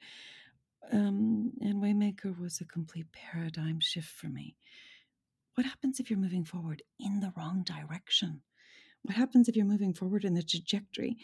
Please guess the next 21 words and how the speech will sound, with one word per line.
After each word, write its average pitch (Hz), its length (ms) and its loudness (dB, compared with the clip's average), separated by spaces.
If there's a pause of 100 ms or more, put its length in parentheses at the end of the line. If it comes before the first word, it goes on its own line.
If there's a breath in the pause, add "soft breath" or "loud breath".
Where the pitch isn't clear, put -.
(220 loud breath)
is - 140 -2
completely 214 800 -2 (100)
off? 180 240 -2 (760 soft breath)
I 202 40 -2
read 190 100 0
about 180 240 0
it, 185 140 0 (120)
um, 175 340 0 (840 loud breath)
I - 80 -2
quote, - 480 0
uh, 170 240 -2 (260)
James 175 300 2
Clear 165 520 -2 (520)
in, 165 240 0 (120)
in 170 160 0
Waymaker. 165 600 0 (420 soft breath)
He 170 200 -6
has, 165 340 -4 (160)
he 165 120 -12
speaks - 480 -6
of 165 180 -4